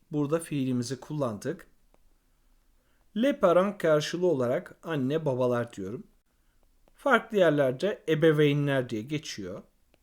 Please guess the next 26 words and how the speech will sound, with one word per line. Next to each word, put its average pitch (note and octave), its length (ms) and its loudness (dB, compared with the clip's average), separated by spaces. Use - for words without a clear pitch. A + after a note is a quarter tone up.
Çok A3 280 -4
güzel G3+ 440 2
bir G3 320 -6
sözcük F3+ 540 -2
gibi D#3 200 -8
gelmiyor D3+ 460 0
bana. A#2+ 240 -6
Çok D3+ 280 -10
doğru D3 300 0
bir C#3+ 180 -4
karşılık C#3 540 -8
gibi B2+ 220 -10
gelmiyor. C#3 460 -4
O F#3 120 0
yüzden C#3+ 480 -4
anne C#3 400 -4
babalar C3 480 -2
diye A#2+ 360 -8
tercüme B2 440 -4
ettim. G#2+ 380 -16
Je D3 280 -2
suis A#3+ 360 0
un D3+ 140 2
peu D#3 160 -6
occupé F#3+ 600 0
maintenant. B2 640 -4